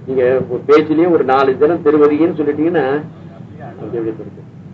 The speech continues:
நம் காலத்துல இப்படி ஒருத்தர் இருக்கும் போது, ஏன் பெரியவங்க எல்லாம் இருந்திருக்க மாட்டாங்க? சரி, இந்த பிள்ளைகளுக்கெல்லாம் நம்ம போய் அங்க பூஜை பண்ணணும்னு சொன்னா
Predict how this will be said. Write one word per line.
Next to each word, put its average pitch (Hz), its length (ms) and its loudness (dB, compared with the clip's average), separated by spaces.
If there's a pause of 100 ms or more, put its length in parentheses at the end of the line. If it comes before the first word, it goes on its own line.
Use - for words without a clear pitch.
(2000)
நம் 123 240 -10
காலத்துல 135 400 4
இப்படி 131 180 0
ஒருத்தர் 120 240 -2
இருக்கும் 117 240 -4
போது, 135 500 2 (320)
ஏன் 127 260 4
பெரியவங்க 127 320 2
எல்லாம் 127 140 2
இருந்திருக்க 120 420 -4
மாட்டாங்க? 113 260 -10 (2250)
சரி, 131 220 2 (100)
இந்த 127 180 -6
பிள்ளைகளுக்கெல்லாம் 160 640 4 (320)
நம்ம 131 200 0
போய் 156 140 6
அங்க 143 160 4
பூஜை 151 300 2
பண்ணணும்னு 135 340 -4
சொன்னா 135 240 -2